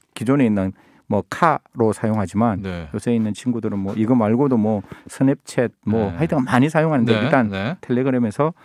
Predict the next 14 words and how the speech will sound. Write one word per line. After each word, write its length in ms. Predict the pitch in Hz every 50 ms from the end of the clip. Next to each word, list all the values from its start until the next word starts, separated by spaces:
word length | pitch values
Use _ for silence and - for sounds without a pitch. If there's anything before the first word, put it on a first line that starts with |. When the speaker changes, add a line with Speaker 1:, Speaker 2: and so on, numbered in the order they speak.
| - - - _
Speaker 1:
문자가 400 | - 151 208 220 - 214 - 135 - - _
빵 600 | _ 147 139 139 139 135 135 135 135 131 127 117 120 - -
오는 160 | 117 117 110
거예요. 200 | 98 98 95 95
문자가 360 | 101 104 117 - 151 127 110
오면 360 | 101 98 110 135 147 123 98 - - - 90
Speaker 2:
음. 140 | 82 80 85
Speaker 1:
어떻게 260 | 165 156 - 180 -
나오는가 400 | 160 127 104 104 107 104 101 101
하면 360 | 98 92 104 120 143 170 196 185 - - - - - -
문자 300 | 123 123 151 143 - 127
알바 220 | 110 101 92 80 76 - - - _ _ _
이러면서 420 | 113 95 85 90 87 90 - 117
Speaker 2:
네. 100 | 123 139